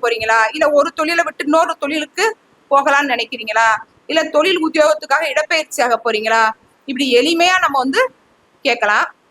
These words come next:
இப்ப நாடி ஜோதிடத்துல எப்படி ஒரு பிரதானமான பலன் எடுக்கிறாங்க அப்படின்னு வந்து பாத்தீங்கன்னா,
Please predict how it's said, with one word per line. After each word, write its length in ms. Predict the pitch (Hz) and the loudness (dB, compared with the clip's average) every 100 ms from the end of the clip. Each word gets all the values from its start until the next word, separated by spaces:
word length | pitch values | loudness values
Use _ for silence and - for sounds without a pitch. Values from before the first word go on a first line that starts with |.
| _ _ _ | _ _ _
இப்ப 260 | 294 311 330 | -2 0 2
நாடி 340 | 311 359 440 | 2 2 2
ஜோதிடத்துல 500 | 392 370 320 330 349 | 0 -2 -2 -2 0
எப்படி 260 | 294 - 392 | -2 -2 0
ஒரு 200 | 311 - | 0 0
பிரதானமான 500 | 277 302 311 311 330 | 0 2 2 2 0
பலன் 200 | 262 277 | 0 0
எடுக்கிறாங்க 500 | 302 277 - 240 240 | -2 -6 -2 -2 0
அப்படின்னு 360 | 240 233 269 233 | 0 -2 -6 -10
வந்து 120 | 254 254 | -4 -2
பாத்தீங்கன்னா, 460 | 233 240 240 302 | -2 -2 -2 0